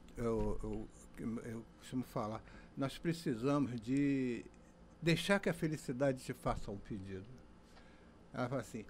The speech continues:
"O que que você quer?" Então, eu vou fazer o pedido. "O que que você quer, felicidade?" Ela, "Me tira desse buraco." E ela, grata, vai te acompanhar pra sempre.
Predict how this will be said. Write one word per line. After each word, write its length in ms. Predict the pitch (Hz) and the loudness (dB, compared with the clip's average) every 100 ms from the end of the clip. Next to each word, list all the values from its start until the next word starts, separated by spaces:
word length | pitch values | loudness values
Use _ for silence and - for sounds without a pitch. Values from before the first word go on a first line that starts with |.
| - | -6
"O 60 | |
que 180 | 165 214 | -2 -2
que 160 | 196 165 | 0 -2
você 480 | 147 - - 147 - | -2 -4 -2 -2 -2
quer?" 240 | - 101 90 - - | -4 -4 -4 -2 0
Então, 200 | - 180 | 2 6
eu 60 | |
vou 80 | 190 | 6
fazer 300 | 170 160 147 | 6 8 8
o 40 | 151 | 8
pedido. 380 | 143 123 120 - - - - | 6 6 4 -2 -12 -18 2
"O 40 | |
que 100 | - 233 | 6 8
que 100 | 214 | 8
você 260 | 175 175 | 8 8
quer, 220 | 160 139 | 10 8
felicidade?" 760 | - 120 110 - 120 120 107 107 120 | 8 2 2 2 6 8 6 2 2
Ela, 240 | 131 123 | 6 6
"Me 120 | 120 139 | 6 6
tira 300 | - 156 135 | 10 12 12
desse 240 | 131 - | 6 2
buraco." 480 | 135 117 104 - - - - - - - - - - - - - | 4 6 4 0 -10 -16 -18 -20 -20 -20 -20 -20 -20 -20 -20 -6
E 100 | 117 | 0
ela, 220 | 131 131 | 2 4
grata, 400 | 110 120 131 127 | 2 4 2 2
vai 160 | 120 123 | 0 0
te 100 | - | 0
acompanhar 560 | - 123 - 110 107 95 | -4 -6 -4 -4 -4 -4
pra 180 | 147 120 | -8 -12
sempre. 420 | - 104 95 | -8 -8 -8